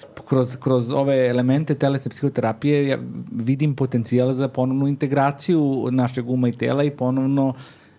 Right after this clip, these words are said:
e, vraćanje našem telu, e, z-, nekog ogromnog značaja i to koliko zapravo mi, koliki deo našeg identiteta čini naše telo, o čemu mo-, možda i, i, i ne razmišljamo ovako.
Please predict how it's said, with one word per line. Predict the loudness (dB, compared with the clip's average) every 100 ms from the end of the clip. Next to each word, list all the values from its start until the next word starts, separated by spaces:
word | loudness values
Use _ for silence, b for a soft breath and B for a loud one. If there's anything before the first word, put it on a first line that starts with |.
| -4
e, | 0 2 2
vraćanje | 0 -2 -2 0 2 4
našem | 4 2 -2 -2
telu, | 0 0 2 0 0 -4 B B _
e, | 0 2 2
z-, | 0
nekog | 0 2 0 2
ogromnog | 2 2 0 -2
značaja | 0 2 0 -2 -6 -4 -6 -8
i | -8 -6
to | 0 0
koliko | 2 0 0 2 2
zapravo | 2 0 0 0 0
mi, | 2 4 2 0 B B B B B _
koliki | 2 2 2
deo | 0
našeg | 0 -2
identiteta | 0 0 2 2 0
čini | -2 -2
naše | -2 -2
telo, | -2 -4 -4 -10
o | -6
čemu | -2 0 0 0
mo-, | -2 0
možda | 0 0 0
i, | -2
i, | -4 -6 -4 -2
i | 0
ne | 2 2
razmišljamo | 2 0 -2 -2 -2
ovako. | -2 0 -2 -2 -4